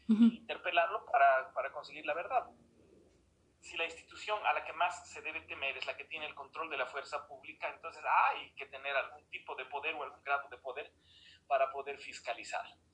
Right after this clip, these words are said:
Speaker 2: Y esos son los periodistas. Y cuando nacen los periódicos a la, al mundo, digamos, eh,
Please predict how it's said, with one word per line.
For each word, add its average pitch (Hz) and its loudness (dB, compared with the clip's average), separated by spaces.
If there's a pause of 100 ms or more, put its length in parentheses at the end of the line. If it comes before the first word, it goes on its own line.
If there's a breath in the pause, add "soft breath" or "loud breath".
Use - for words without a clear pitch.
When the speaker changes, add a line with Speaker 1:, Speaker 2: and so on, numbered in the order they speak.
(380 loud breath)
Speaker 2:
Y - -16
esos 262 -10
son 190 2
los 143 -4
periodistas. - -12 (920)
Y - -8
cuando 208 -2
nacen 196 -6
los 160 -8
periódicos 165 -8
a 131 0
la, 123 0 (140)
al - -4
mundo, 139 -8 (120)
digamos, 120 -10
eh, - -18